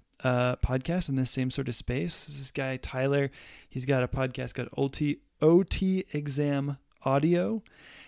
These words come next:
And me and Tyler actually connected a few weeks back, and we got talking, and we kinda wanna collaborate on some stuff. We sort of have different approaches to the whole thing, and so,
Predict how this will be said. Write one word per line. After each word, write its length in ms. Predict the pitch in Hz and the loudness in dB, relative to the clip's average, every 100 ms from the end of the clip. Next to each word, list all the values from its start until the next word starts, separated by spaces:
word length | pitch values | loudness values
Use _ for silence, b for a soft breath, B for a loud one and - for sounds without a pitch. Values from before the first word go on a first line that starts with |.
| B | B
And 260 | 160 165 - | 2 2 4
me 180 | 190 269 | 6 8
and 140 | 262 | 8
Tyler 320 | - 285 226 185 | 6 6 6 6
actually 280 | 185 180 | 2 2
connected 440 | - 175 220 160 127 | 2 2 2 2 0
a 60 | |
few 180 | 120 127 | 0 -4
weeks 240 | 123 127 - | -4 -6 -8
back, 380 | 123 123 - - | -8 -8 -10 -8
and 160 | 135 | -4
we 120 | 143 151 | -2 0
got 200 | 156 - | -2 2
talking, 480 | 156 151 156 151 | 4 4 4 2
and 120 | 147 151 | 2 2
we 80 | |
kinda 240 | - 254 247 | 4 6 6
wanna 500 | 175 160 160 160 165 | 6 6 4 4 2
collaborate 520 | - 220 208 131 - | 2 4 6 4 4
on 160 | 127 120 | -4 -4
some 120 | 113 | -6
stuff. 440 | - - - - _ B B B | -6 -6 -6 -12 _ B B B
We 80 | 160 | 0
sort 140 | 254 247 | 4 6
of 40 | |
have 100 | 202 | 8
different 280 | 208 214 185 | 8 6 2
approaches 420 | 170 165 - 180 | 4 4 2 -2
to 100 | 165 | -2
the 100 | 156 | -2
whole 180 | 151 160 | 0 0
thing, 420 | - 160 170 190 | 0 0 2 0
and 160 | 139 131 | -2 -2
so, 460 | - 127 123 127 | 2 2 4 0